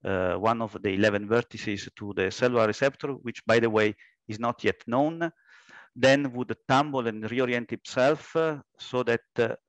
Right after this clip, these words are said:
th-, from the unit vertex, the tube could,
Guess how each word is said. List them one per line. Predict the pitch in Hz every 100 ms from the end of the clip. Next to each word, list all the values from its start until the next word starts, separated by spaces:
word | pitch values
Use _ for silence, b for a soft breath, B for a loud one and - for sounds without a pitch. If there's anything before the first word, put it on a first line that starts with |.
| _ 104
th-, | 101
from | - 113 113 113
the | 107
unit | 107 139 135
vertex, | 113 120 117 - 123 117 - -
the | 104 98 -
tube | 117 113 107
could, | - 110 104 101